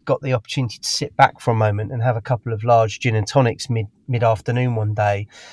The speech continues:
and started to, firstly, what can we do to help other people? So the first thing was, well, we've got the central production kitchen in Camberwell, which we're lucky to have. The layout is very different from a traditional res-, central London or, you know,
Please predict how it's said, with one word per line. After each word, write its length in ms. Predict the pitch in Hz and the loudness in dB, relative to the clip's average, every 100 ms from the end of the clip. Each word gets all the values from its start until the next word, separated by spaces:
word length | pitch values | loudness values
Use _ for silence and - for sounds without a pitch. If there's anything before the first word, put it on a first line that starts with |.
| - _ - | -20 _ -4
and 300 | 120 110 107 | -2 0 -2
started 500 | - 143 135 - 127 | 2 6 6 4 -6
to, 120 | - | -6
firstly, 480 | - - 196 214 170 | -12 0 2 2 0
what 200 | 139 185 | -2 -2
can 140 | - | -2
we 100 | 202 185 | -4 -2
do 400 | 160 185 104 95 - | 0 0 -2 -2 -4
to 160 | - 143 | 2 4
help 200 | 139 139 | 4 2
other 160 | 131 | 0
people? 420 | - 151 135 107 | 2 0 0 -6
So 380 | 104 - 120 113 113 - - - | -4 2 4 4 -4 -14 -20 -20
the 80 | - | -10
first 260 | - 151 147 | 4 4 4
thing 220 | 151 127 | 2 4
was, 520 | 120 120 113 - - _ _ _ - | 4 4 2 -4 -10 _ _ _ -6
well, 140 | 127 | 0
we've 140 | 131 131 | 0 4
got 160 | 175 | 2
the 60 | 170 | 2
central 340 | - 151 - | 0 0 0
production 400 | 131 127 127 127 | 0 2 2 -4
kitchen 400 | 110 127 - 120 | -6 -6 -4 -4
in 180 | 113 117 | -4 -6
Camberwell, 640 | 104 120 113 107 101 104 131 | -2 0 2 0 2 0 -2
which 240 | 120 104 - | -6 -8 -4
we're 100 | 117 | 0
lucky 280 | 123 - | 0 -2
to 120 | 123 120 | -2 0
have. 460 | 107 98 120 - - - - | 2 2 0 -8 -20 -20 -6
The 80 | 135 | 2
layout 400 | 127 139 143 135 | 8 10 10 8
is 100 | 127 | 4
very 180 | - 127 | 0 0
different 380 | 104 135 131 - | 2 0 -2 -6
from 140 | 120 | -6
a 40 | 110 | -6
traditional 460 | - 135 - 117 | -4 -4 -4 -4
res-, 260 | 107 117 - _ | -2 -4 -6 _
central 460 | - 135 117 - 113 | -4 -2 -2 -2 -2
London 340 | 110 107 107 | -2 -4 -4
or, 280 | 117 110 - | -2 -2 -2
you 120 | 120 | -2
know, 180 | 101 | -2